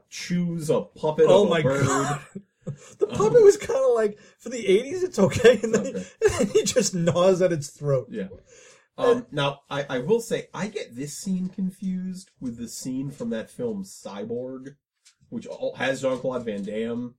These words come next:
Speaker 2: Yeah, I know that.
Speaker 1: crucified as well. Um, so
Speaker 2: Wow, I haven't
Speaker 1: I
Speaker 2: seen that in a
Speaker 1: always
Speaker 2: while.
Speaker 1: think, in that one, I think he gets, like, angry enough that he, like, breaks himself out
Speaker 2: Oh,
Speaker 1: of
Speaker 2: possibly.
Speaker 1: where he is, and in this film, his friend comes and saves him.
Speaker 2: Well, that's 'cause he has spikes through his arms.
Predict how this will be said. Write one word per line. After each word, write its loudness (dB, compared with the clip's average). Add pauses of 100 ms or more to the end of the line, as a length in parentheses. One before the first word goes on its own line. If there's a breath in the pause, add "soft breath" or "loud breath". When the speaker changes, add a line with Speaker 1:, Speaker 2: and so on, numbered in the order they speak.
Speaker 2:
Yeah, -8
I -2
know -2
that. 2
Speaker 1:
crucified -2
as -8
well. -4 (800)
Um, -4 (140)
so 0
Speaker 2:
Wow, -6
I 0
haven't 0
Speaker 1:
I 2
Speaker 2:
seen 2
that 6
in 6
a 6
Speaker 1:
always 2
Speaker 2:
while. 0
Speaker 1:
think, 0 (680)
in 2
that 2
one, 2
I 2
think -6
he -10
gets, 0
like, 0
angry -4
enough -4
that -12
he, -8
like, -8
breaks -8 (480)
himself -4
out -4 (140)
Speaker 2:
Oh, 0
Speaker 1:
of -2
Speaker 2:
possibly. -2
Speaker 1:
where -4
he -8
is, -6
and -2
in -4
this -6
film, -2
his -12
friend -4
comes -8
and -12
saves -10
him. -20
Speaker 2:
Well, 0
that's 0
'cause -8
he 0
has -4
spikes -4
through -2
his -4
arms. -8